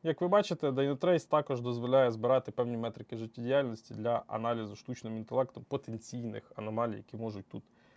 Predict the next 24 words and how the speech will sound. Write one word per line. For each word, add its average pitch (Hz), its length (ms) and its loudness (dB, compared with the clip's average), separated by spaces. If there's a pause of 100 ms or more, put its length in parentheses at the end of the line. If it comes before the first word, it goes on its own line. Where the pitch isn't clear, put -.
(140)
виникнути. 113 720 -4 (280)
Отже, 139 340 6 (440)
сьогодні 233 340 8
ми 208 100 6
з - 20 2
вами 202 200 2
подивилися, 196 420 4
як 190 100 -4
підключити, 196 840 2
налаштувати, 156 960 6
а 143 80 -6
також 170 320 4
використовувати 156 800 4
функціонал 139 540 2
Dynatrace 135 680 0
для 143 320 4
контролю, 143 920 2
е, 127 40 0
Amazon 135 600 2
Web 113 160 -6
Service, 131 320 -4
A 143 200 -2
W 117 400 -2
S. - 160 -4